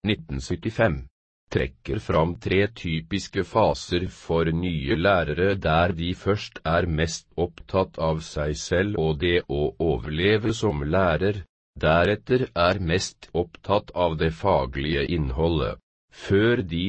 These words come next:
til slutt fokuserer mest på elevene og deres læring. Fasene er ikke nødvendigvis lineære,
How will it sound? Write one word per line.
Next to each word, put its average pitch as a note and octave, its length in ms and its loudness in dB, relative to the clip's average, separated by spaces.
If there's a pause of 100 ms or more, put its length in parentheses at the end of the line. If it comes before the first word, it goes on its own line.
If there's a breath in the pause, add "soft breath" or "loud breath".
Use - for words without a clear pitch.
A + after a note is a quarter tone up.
til G#2 400 0
slutt F#2+ 400 -4
fokuserer G2 880 -2
mest - 400 -6
på F#2+ 300 4 (100)
elevene G2+ 800 2
og C#2 260 -4
deres G#2 500 2
læring. G#2+ 520 4 (360)
Fasene G2 840 2
er D#2 280 0
ikke A2+ 500 0
nødvendigvis F2+ 1000 0
lineære, D#2+ 840 2